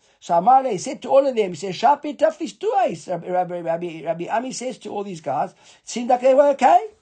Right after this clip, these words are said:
but they took it." So Amar le Rabbi Abba, so Rabbi Abba says to, uh, to, uh, Rabbi, uh, sorry, so Yati Rabbi, Rabbi Chani, Rabbi, P-, Rabbi Papi, Rabbi Yitzchak Rabbi Papa, Vayati Rabbi Abba Gava, Amar Lehu,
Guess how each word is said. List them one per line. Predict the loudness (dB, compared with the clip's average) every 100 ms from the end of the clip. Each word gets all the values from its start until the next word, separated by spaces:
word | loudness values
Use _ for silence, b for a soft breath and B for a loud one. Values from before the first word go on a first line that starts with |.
| _
but | -8
they | -6 -4
took | -6 -6
it." | -10 -12 _ _ _ _
So | -4
Amar | -2 2 4 4
le | 4
Rabbi | 2 0
Abba, | 0 0 4 4 6 2 -2 _ _ _ _ _
so | -12
Rabbi | -4
Abba | -2 0 -2
says | 0 -2 -2
to, | -6 -4 0
uh, | 0 -2 -8
to, | -10 -8 -4
uh, | -4 -2 0 0 -2 -8 _ _ _ _ _ _ _ _ -12
Rabbi, | -6 -2 0 -2 -4
uh, | -6 -4 -4 -6 -12 _ _ _ _ _
sorry, | -4 -2
so | -2
Yati | 0 0 0 2
Rabbi, | 2 6 4 4
Rabbi | -2
Chani, | -4 -2 2
Rabbi, | 0 -2 -10
P-, | -8
Rabbi | -4 -4 -4
Papi, | -4 -4 -6 -8 -10 _ _ _ _
Rabbi | -2 0 -2
Yitzchak | -4 -4
Rabbi | -4
Papa, | 0 0 0 -2
Vayati | 2 2 2 0
Rabbi | -2 0
Abba | 0
Gava, | -2 -2 -2
Amar | -2 2 4 4
Lehu, | 2 2 2 -2 -4 -8